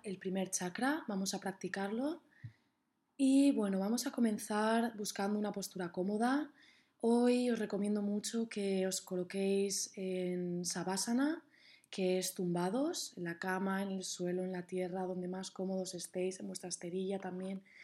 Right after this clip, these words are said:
donde queráis. Es cuestión de que os tumbéis y os relajéis y vamos a trabajar este primer chakra, que es el chakra de la estabilidad, de la profundidad y de la conexión con la tierra.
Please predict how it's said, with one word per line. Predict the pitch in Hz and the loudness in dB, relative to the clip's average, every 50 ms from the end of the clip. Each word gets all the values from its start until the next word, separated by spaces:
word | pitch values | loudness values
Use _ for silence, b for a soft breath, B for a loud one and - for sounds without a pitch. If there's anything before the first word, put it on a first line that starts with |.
| B B B B | B B B B
donde | - 202 196 190 180 180 | -2 0 0 0 0 -2
queráis. | - 170 170 170 160 151 170 - - - - _ _ _ B B B B B B B B B B _ _ _ _ _ _ _ | -2 -2 -2 -2 -4 -4 -6 -8 -10 -12 -14 _ _ _ B B B B B B B B B B _ _ _ _ _ _ _
Es | - 208 - | -8 -6 -4
cuestión | - 226 - 233 220 | -4 -2 0 2 2
de | 226 220 | 2 2
que | 220 | 0
os | 208 208 | -2 -2
tumbéis | - 202 190 190 190 208 214 226 233 240 240 - - - | -2 0 0 2 4 4 6 6 6 4 4 0 -2 -4
y | 202 185 | -4 -4
os | 175 - | -2 -2
relajéis | 175 170 165 165 - - 190 190 208 220 220 226 233 233 240 240 240 - - - - _ _ _ _ | -2 -4 -4 -4 -6 -6 -4 -2 0 2 2 2 2 2 0 -2 -4 -6 -6 -8 -8 _ _ _ _
y | - 196 | -6 -4
vamos | 175 175 185 190 185 | -4 -2 -2 -2 -4
a | 208 | -4
trabajar | - 185 175 175 170 170 - 190 190 196 202 202 208 - | -4 -2 -2 -2 -2 -4 -4 -4 -2 -2 -2 -4 -6 -8
este | - 170 - - 185 | -10 -8 -8 -8 -8
primer | - 185 180 175 170 170 | -6 -4 -2 -2 -2 -4
chakra, | - - 190 190 190 - - 233 240 254 262 - B B B B B B B B B B | -4 -4 -4 -4 -4 -4 -2 -2 -2 -2 -4 -10 B B B B B B B B B B
que | - 233 | -4 0
es | 220 - | 0 0
el | 220 214 | 0 0
chakra | 220 214 202 202 - 208 | 0 -2 -4 -2 -2 -2
de | 202 202 | 0 0
la | 196 190 | 0 0
estabilidad, | 180 - - 180 175 175 165 175 170 180 185 185 185 190 180 | -2 -4 -4 -4 -4 -2 0 0 2 2 2 2 0 -2 -2
de | 185 | -2
la | 180 175 170 | -2 -2 -4
profundidad | - 180 175 - - 175 170 160 160 170 175 175 175 170 175 175 B B B B B B B B B B B B | -4 -8 -10 -10 -12 -12 -10 -8 -4 -2 0 0 0 0 -2 -6 B B B B B B B B B B B B
y | - 220 | -2 0
de | 196 196 | 2 4
la | 196 185 | 2 2
conexión | 190 190 180 180 170 - - 196 190 190 190 | 0 -2 -2 -2 -2 -2 0 0 0 0 0
con | 190 - 180 170 | -2 -2 -2 -2
la | 165 160 156 | -4 -6 -6
tierra. | - 175 175 170 170 170 160 156 147 | -4 -2 0 0 0 -2 -6 -8 -12